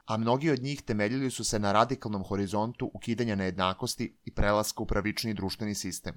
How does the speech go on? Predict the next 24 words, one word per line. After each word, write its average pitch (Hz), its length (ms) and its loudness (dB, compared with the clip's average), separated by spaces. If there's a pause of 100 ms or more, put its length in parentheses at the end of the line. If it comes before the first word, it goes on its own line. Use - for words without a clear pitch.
(140)
Demonstranti 120 720 6
su 117 120 -2
se 113 120 -2
suočili 113 480 2
sa 110 140 2
represijom 107 520 0
policije 101 560 2
koja 110 260 0
se 107 120 -2
sakrivala 107 560 2
iza 104 180 2
navodne 107 420 4
brige 107 300 0
za 98 100 -4
zdravlje 95 600 4
i 107 120 -2
epidemiološku 104 720 -2
situaciju, 87 640 2 (300)
dok 123 240 -2
je 117 60 4
vlada 107 340 4
ignorisala 101 520 0
njihove 98 320 -2
zahteve. - 580 -4